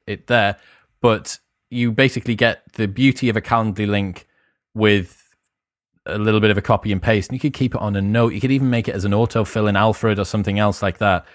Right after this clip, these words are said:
Um, yeah, that's a, that's a really, a really nice solution.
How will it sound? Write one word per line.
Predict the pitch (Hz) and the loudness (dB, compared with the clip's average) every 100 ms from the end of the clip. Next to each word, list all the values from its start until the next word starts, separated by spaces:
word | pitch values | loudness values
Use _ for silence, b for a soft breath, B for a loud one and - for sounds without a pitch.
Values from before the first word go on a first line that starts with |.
| b b b - | b b b -2
Um, | 101 101 98 95 95 - _ _ _ _ _ | 2 2 2 -2 -6 -12 _ _ _ _ _
yeah, | 113 107 | 0 2
that's | 120 117 | 4 0
a, | 135 117 | -2 -2
that's | 117 113 | 0 -2
a | 117 | -2
really, | 113 117 110 104 95 _ _ | 0 0 0 -2 -6 _ _
a | 107 | -6
really | 101 117 107 | 0 0 0
nice | 101 101 95 | 0 -2 -2
solution. | - 104 98 98 101 | -6 -6 -4 -6 -10